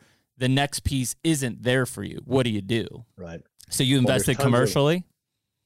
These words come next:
Speaker 2: Yeah, there's tons. If you look at it and you say, "Okay, there's, there's maybe, you know, X number of, of properties in a certain neighborhood that I would like to own."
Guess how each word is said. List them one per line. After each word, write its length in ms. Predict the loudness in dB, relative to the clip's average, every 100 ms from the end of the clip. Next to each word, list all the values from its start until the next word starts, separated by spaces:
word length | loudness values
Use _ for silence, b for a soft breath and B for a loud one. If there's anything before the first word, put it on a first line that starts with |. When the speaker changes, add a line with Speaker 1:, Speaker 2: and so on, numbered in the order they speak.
| -8
Speaker 2:
Yeah, 220 | -4 -2
there's 160 | -2 -4
tons. 260 | -4 -4
If 140 | -4 -2
you 80 | 0
look 200 | 0 0
at 140 | -2
it 40 | -2
and 60 |
you 60 | -8
say, 180 | -6 -6
"Okay, 320 | -4 -4 -4
there's, 340 | -4 -8 -12 _ _ _ _ _ _ _ _ _ _ _
there's 160 | -14 -6
maybe, 380 | -4 -4 -6 -8 _ _ -14
you 120 | -12
know, 100 | -12 _ -14
X 220 | -12 -6
number 240 | -2 0
of, 160 | -2 -4 _ -14
of 220 | -12 -12 -6
properties 580 | -4 -4 -4 -6 -4
in 100 | -6
a 60 | -6
certain 300 | -8 -8 -6
neighborhood 400 | -6 -6 -6 -8
that 120 | -6
I 80 | -6
would 140 | -8
like 220 | -8 -10 -12
to 100 | -14
own." 320 | -12 -12